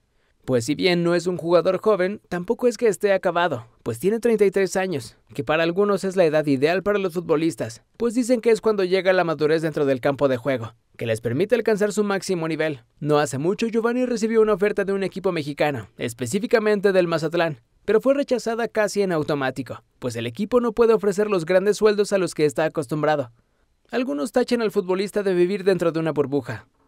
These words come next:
de la que no piensa salir, que no está consciente de que a lo mejor esa oferta del Mazatlán podía haber sido la última para el exestrella juvenil.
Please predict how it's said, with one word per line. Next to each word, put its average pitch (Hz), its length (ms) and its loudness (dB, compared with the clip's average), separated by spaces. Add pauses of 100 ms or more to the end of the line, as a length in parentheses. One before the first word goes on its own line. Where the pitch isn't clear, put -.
(360)
de 123 140 -4
la 113 100 0
que 120 140 -6
no 156 180 -2
piensa 160 300 -4
salir, 151 360 -4 (680)
que 143 100 2
no 151 100 -2
está 196 200 -4
consciente 202 500 0
de 190 100 0
que 185 140 2
a 175 60 4
lo 160 100 2
mejor 156 320 0
esa 170 220 0
oferta 156 360 2
del 131 140 0
Mazatlán 123 500 -2
podía 233 380 6
haber 214 220 2
sido 202 240 0
la 156 140 2
última 220 400 0
para 190 200 4
el 170 80 4
exestrella 156 540 0
juvenil. 127 560 -2